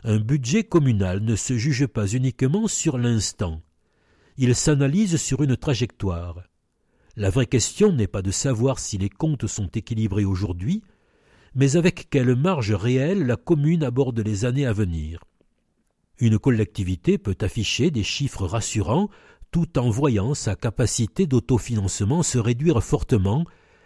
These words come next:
limitant sa faculté à investir sans fragiliser l'avenir. Il est également indispensable de distinguer les ressources durables des recettes exceptionnelles. Ces dernières améliorent ponctuellement les comptes,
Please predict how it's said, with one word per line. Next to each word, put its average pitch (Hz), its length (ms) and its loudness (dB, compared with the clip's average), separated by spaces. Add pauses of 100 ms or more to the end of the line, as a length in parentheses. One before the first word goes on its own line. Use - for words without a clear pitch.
limitant 113 640 0
sa 98 200 -4
faculté 117 600 -2
à 90 60 -4
investir 101 640 -2
sans 165 220 0
fragiliser 131 640 0
l'avenir. 87 640 -2 (920)
Il 131 160 4
est 123 160 2
également 147 560 4
indispensable 123 880 0
de 104 100 2
distinguer 110 640 -2
les 110 140 0
ressources 113 500 -2
durables 110 720 -2
des 127 160 0
recettes 151 420 0
exceptionnelles. 101 1000 -2 (840)
Ces - 220 0
dernières 104 600 0
améliorent 101 480 0
ponctuellement 107 760 -2
les 95 120 -2
comptes, 170 460 -4